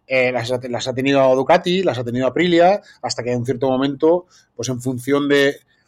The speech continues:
de esos baremos que se establecen, las vas perdiendo, ¿no? Paulatinamente, conforme a los resultados que vas obteniendo y a las mejoras que vas, que vas también percibiendo en, en tu rendimiento, ¿no?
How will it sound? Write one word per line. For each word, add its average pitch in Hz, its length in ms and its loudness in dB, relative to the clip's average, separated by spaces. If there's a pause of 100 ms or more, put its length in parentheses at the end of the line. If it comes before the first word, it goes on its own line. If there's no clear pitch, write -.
(100)
de 127 100 -2
esos 139 160 -4
baremos 139 400 2
que 151 80 0
se 139 100 -4
establecen, 165 720 2
las 131 260 -2
vas 147 160 -2
perdiendo, 135 460 2
¿no? 151 260 -4 (220)
Paulatinamente, 151 920 2 (200)
conforme 127 420 -2
a 156 40 4
los 151 100 6
resultados 120 380 -2
que 135 80 -2
vas 123 120 0
obteniendo 139 640 0
y 151 60 2
a 127 60 4
las 120 100 2
mejoras 131 400 0
que - 80 -4
vas, 123 280 0 (100)
que 127 80 -2
vas 120 340 0 (420)
también 127 680 -2
percibiendo 143 560 0
en, 147 80 0
en 127 340 -2
tu 135 80 -2
rendimiento, 120 640 0
¿no? 143 120 -14